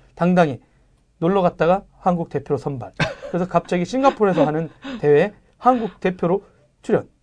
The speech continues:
아니, 갔다가 거기서 또 마지막 문제를 살 찍었는데 그게 맞는 관계로 한 문제 차이로 아시아 시장을 <laughs> 평정한. 네, 그래서 인텔 퀴즈쇼 더 이상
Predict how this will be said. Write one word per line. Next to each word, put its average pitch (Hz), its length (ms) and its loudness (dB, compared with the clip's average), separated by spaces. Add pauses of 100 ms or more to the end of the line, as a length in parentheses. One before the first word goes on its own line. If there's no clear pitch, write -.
아니, 165 260 -2
갔다가 190 540 2 (280)
거기서 277 280 0
또 190 320 4
마지막 226 320 2
문제를 226 520 2 (420)
살 294 220 -2
찍었는데 262 460 0
그게 247 220 -4
맞는 190 320 2
관계로 196 280 0 (120)
한 294 160 -4
문제 277 160 -2
차이로 143 320 -2 (200)
아시아 233 360 4
시장을 226 380 2
<laughs> - 20 -16
평정한. 185 640 -4 (340)
네, 170 140 0
그래서 143 220 -8 (240)
인텔 160 480 -4
퀴즈쇼 - 400 -10 (140)
더 151 120 -2
이상 160 140 -2